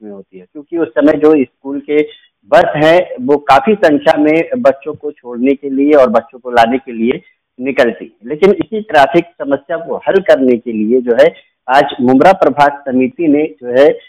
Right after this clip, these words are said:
समिति में एनसीपी के शमीम खान, जो कलवा मुमरा विधानसभा के अध्यक्ष हैं और परिवहन समिति के, अ, सदस्य भी हैं, इन्होंने एक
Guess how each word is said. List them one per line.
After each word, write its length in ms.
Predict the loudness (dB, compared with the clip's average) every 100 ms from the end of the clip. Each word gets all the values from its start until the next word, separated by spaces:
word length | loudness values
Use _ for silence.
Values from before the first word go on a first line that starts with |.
| _ _ -16
समिति 500 | -8 -4 -2 4 4
में 120 | 6
एनसीपी 600 | 4 2 -2 0 -2 -2
के 260 | 0 0 -2
शमीम 400 | 0 2 2 0
खान, 260 | -2 -4
जो 100 | -2
कलवा 260 | 0 4 4
मुमरा 280 | 4 2 2
विधानसभा 880 | 2 -2 -2 -4 -4 2 4 4 -2 _ _ -6
के 140 | -4
अध्यक्ष 600 | -2 -2 2 0 0 0
हैं 80 | 0
और 200 | 2 0
परिवहन 540 | 0 -2 2 2 2
समिति 520 | -2 -2 -2 -2 -6 -12
के, 240 | -8 -8
अ, 440 | -8 _ _ 0 4
सदस्य 580 | 4 2 2 0 -2
भी 160 | -20 -20
हैं, 160 | -20 -12
इन्होंने 320 | -2 2 4
एक 320 | 4 4 2